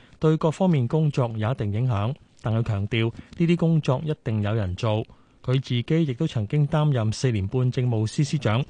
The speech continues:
有關情況唔會為本屆政府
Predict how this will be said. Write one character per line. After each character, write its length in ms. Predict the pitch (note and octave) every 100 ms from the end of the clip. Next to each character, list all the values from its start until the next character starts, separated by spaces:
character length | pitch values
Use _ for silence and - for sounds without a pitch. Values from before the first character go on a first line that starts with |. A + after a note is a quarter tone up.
| - - -
有 120 | C#3
關 140 | D3+ E3+
情 220 | B2 A2
況 320 | - C3 B2+ - A2
唔 120 | G#2
會 160 | A2+ C3
為 220 | A#2+ A#2
本 340 | - A2+ C#3+
屆 160 | D3+ B2+
政 260 | A#2+ B2+ B2+
府 260 | - C3